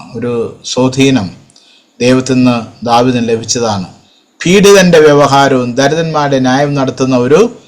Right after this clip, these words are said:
ദൈവമുണ്ട്, എല്ലാവരും ഒരുപോലെ കാണുന്ന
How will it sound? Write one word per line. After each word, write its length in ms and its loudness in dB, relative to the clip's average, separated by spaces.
ദൈവമുണ്ട്, 720 4
എല്ലാവരും 540 -2
ഒരുപോലെ 440 -2
കാണുന്ന 440 -6